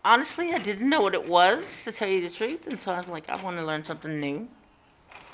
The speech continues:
And so here I am. I got in the class.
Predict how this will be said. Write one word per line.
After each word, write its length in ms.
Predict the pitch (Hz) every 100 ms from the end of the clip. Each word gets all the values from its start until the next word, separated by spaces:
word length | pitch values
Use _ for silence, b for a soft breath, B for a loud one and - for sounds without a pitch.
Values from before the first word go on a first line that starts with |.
| - - _ _ _ _ _ _ _ _ _ _ _ _ _ - - - -
And 240 | 175 160
so 380 | 151 165 147 143
here 200 | 143 135
I 80 | 143
am. 160 | 262 - _
I 80 | -
got 200 | 139 143
in 180 | 160 165
the 60 | 175
class. 580 | 277 320 240 - -